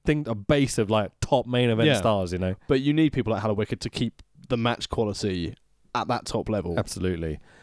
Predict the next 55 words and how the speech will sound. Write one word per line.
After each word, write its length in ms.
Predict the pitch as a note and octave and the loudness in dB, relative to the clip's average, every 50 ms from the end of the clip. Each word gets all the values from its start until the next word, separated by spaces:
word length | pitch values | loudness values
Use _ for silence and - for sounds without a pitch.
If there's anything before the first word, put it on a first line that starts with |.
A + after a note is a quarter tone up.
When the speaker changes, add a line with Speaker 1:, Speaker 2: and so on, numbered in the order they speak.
| - | -6
Speaker 1:
And 120 | - A#2 C#3 | -2 0 0
you 60 | C3+ | 2
can 140 | - E3 D#3 | 2 0 0
see 240 | - - F3 D#3+ C#3 | 2 2 4 4 4
him 160 | D3+ B2+ A#2+ | 4 2 0
kind 300 | - - C3 B2 B2 B2 | 0 2 4 4 4 4
of 180 | A#2+ A2 A2+ C#3 - _ _ _ - | 2 2 0 -6 -14 _ _ _ -2
holding 360 | - B2+ B2+ A#2 A2+ A2+ A2+ | 0 2 2 4 2 0 -2
court 280 | - - B2 B2 B2 | 0 0 0 2 2
here 160 | B2 C#3 C#3 D3 | 2 2 2 2
almost. 460 | D3 D3+ E3 F3+ F#3 - - - - _ _ | 2 2 0 0 -2 -4 -8 -16 -18 _ _
Speaker 2:
Yeah. 320 | - A#2 A2 F#2+ D#2+ D2+ - | -6 -2 -2 -2 -2 -4 -6
Speaker 1:
<laughs> 60 | _ - | _ 0
He's 180 | - G3 D#3+ - | 0 2 2 2
so 320 | - - - - F3+ F#3 C#3+ | -2 -2 2 4 4 2 4
good 220 | - D3+ C3+ C3+ | 2 0 0 2
in 100 | C3 A#2+ | 0 0
this 200 | C#3 - C3 - | -2 -4 -4 0
match. 320 | B2+ A#2+ G#2+ F2 - - - - _ - - - - - - - | 2 2 0 0 -2 -12 -18 -18 _ -16 -14 -12 -12 -12 -6 0
And 80 | D3 | 0
he 60 | D#3+ E3 | 2 4
doesn't 260 | F3 F#3 - G#3 E3 | 4 2 2 2 2
do 100 | F3 E3+ | 2 2
a 60 | D3+ | 4
great 260 | C3+ D3+ D3 C#3+ C3 | 4 4 2 2 4
deal 300 | - E3+ E3 D3+ A#2+ B2 | 2 2 4 4 4 4
either, 220 | D#3+ F3+ C#3 G#2+ G2 | 4 2 2 0 -2
to 100 | - - | -4 -8
be 80 | - | 0
totally 280 | - C#3 C#3 A#2+ G#2+ G#2 | 0 2 2 4 2 2
honest, 360 | G#2+ A2 C#3 D#3+ D3 - - | 2 2 2 0 -2 0 2
you 60 | D#3 | 2
Speaker 2:
Also 180 | D#3+ D#3 D3 C3 | 4 4 2 0
Speaker 1:
know? 40 | G2 | -2
Speaker 2:
has 140 | B2 - | -2 -4
great 380 | - - A2+ A#2 B2+ C3 B2 - | -2 -2 0 2 2 2 2 0
merch. 440 | A2 G#2+ F#2 F#2 - - - - - _ - _ - | -2 -4 -4 -6 -6 -8 -10 -12 -12 _ -18 _ -2
Speaker 1:
Oh, 140 | G#2+ A#2+ C3 | 0 2 2
he 100 | C3+ B2 | 4 4
does. 280 | C#3 C3+ A#2+ G2 - - | 4 2 2 2 -2 -4
Speaker 2:
Yeah. 140 | - C#3+ C#3 | -2 0 2
Speaker 1:
Absolutely 340 | C#3 - F#2 C3 A#2+ A2 A2 | 2 2 2 4 4 6 6
awesome 300 | B2 C3 - - A2 F#2+ | 4 4 2 0 -4 -4
merch. 300 | F2 E2+ E2 E2 - - - - - - - - - - | -4 -6 -6 -8 -10 -14 -20 -20 -20 -20 -20 -20 -20 -8
So 240 | - - D#3 D3+ D3 | 2 4 4 4 4
the 120 | D3+ D#3+ D#3+ | 2 0 0
match 360 | F3 G3 F#3+ F3+ D#3 - - | 2 2 2 2 0 -2 -2
graphics, 460 | - A#2+ A2 G2+ - G#2+ G2+ G2 - - | 0 0 -2 0 -2 -6 -6 -6 -6 -6
I 100 | - - | -6 -6
start 260 | - - E3+ C#3+ - | -2 0 0 0 2
to 80 | - C3 | 2 2
realise, 380 | C#3 C#3+ C3+ A#2+ A2 A2 G#2 - | 2 2 4 4 2 2 2 2
are 120 | B2+ C3 | 0 2
really 520 | C#3+ D#3 D3 D3+ D#3 D#3 C#3+ C3 A2+ A2 | 2 4 4 6 6 6 4 4 2 0
tasty. 500 | - - A2+ G#2 G2 - - E2+ D#2+ - | 0 2 0 0 0 -2 -6 -8 -10 -10